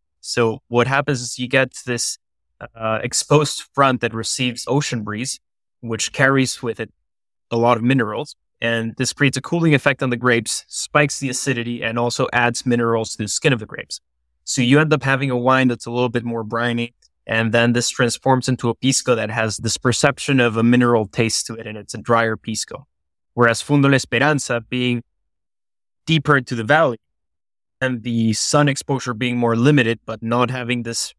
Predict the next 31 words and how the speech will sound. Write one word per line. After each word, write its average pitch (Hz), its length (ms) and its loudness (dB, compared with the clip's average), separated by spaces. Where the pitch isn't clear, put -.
um, 107 260 -12
ocean 120 420 -2
breeze, 139 400 0
you 131 180 4
end 139 120 4
up 127 80 -2
having 131 440 0
grapes 135 380 2
that 113 260 -2
are 117 120 -2
smaller 160 420 2
but 127 120 0
are 123 120 0
more 123 200 -2
concentrated 127 600 -6
in 117 160 -12
sugar. 135 400 0
So - 220 -10
your 113 180 -8
pisco 127 480 -2
ends 120 300 -2
up 120 140 -2
having 120 640 0
these 113 360 -4
notes 120 320 2
of, 113 360 -6
uh, 110 160 -10
what 110 240 -4
I 120 80 6
describe 120 500 0
as 110 160 -4